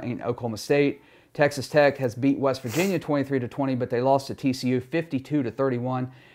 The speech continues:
and they lost to Texas seventy to thirty-five. So, uh, Tech has beaten the teams they should beat, but they haven't,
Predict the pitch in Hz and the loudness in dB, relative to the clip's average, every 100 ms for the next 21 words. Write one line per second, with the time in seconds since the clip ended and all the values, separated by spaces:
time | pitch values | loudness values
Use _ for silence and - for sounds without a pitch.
0 | - 135 139 131 127 123 123 - 131 127 | -6 0 2 2 4 4 2 -6 -2 0
1 | 123 123 120 175 190 139 135 - 147 147 | 0 -2 -2 0 0 -2 -4 0 0 2
2 | 147 139 151 147 135 143 117 110 - 127 | 0 0 0 0 4 6 6 4 2 4
3 | 117 - - - - 131 123 110 - _ | 4 0 -20 -20 -4 2 2 2 -2 _
4 | _ _ - 160 170 170 - _ _ _ | _ _ 2 6 6 6 -8 _ _ _
5 | - 123 107 156 160 143 147 123 151 143 | -4 -4 4 4 4 2 -2 0 0 0
6 | 120 110 170 147 139 135 127 120 127 127 | 0 -2 -2 2 2 2 -2 -6 -4 0
7 | 147 143 | 0 0